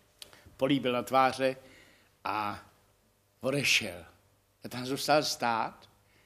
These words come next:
a měl jsem ještě mluvit, nějaké rozloučení s lidma nebo tak. Vysvětlit <laughs> lidem, že je konec. Já nemohl.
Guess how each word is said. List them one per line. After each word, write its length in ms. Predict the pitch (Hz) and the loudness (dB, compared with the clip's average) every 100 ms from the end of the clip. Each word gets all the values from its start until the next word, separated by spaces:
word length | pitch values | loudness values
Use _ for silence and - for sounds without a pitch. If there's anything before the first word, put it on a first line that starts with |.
| _ _ - | _ _ -4
a 40 | 127 | 2
měl 200 | 151 180 | 4 6
jsem 180 | 185 | 4
ještě 240 | 185 - 196 | 2 4 4
mluvit, 380 | 202 285 175 143 | 4 4 2 4
nějaké 340 | 143 - 135 | 2 2 0
rozloučení 640 | 143 131 151 151 147 143 | 0 0 0 0 0 0
s 60 | 127 | 2
lidma 340 | 151 180 160 | 2 2 2
nebo 240 | 139 120 117 | 2 0 -4
tak. 200 | 110 101 - - | -8 -10 -16 -8
Vysvětlit 600 | 139 160 147 147 147 170 | -2 -2 0 0 0 -4
<laughs> 100 | 131 | -2
lidem, 360 | 151 156 160 139 | 0 2 2 2
že 100 | 127 | -2
je 100 | 123 | -2
konec. 540 | 143 151 127 - - - - - | 0 2 2 -2 -12 -18 -20 -6
Já 140 | 120 131 | -2 0
nemohl. 380 | 131 113 - | 0 -4 -6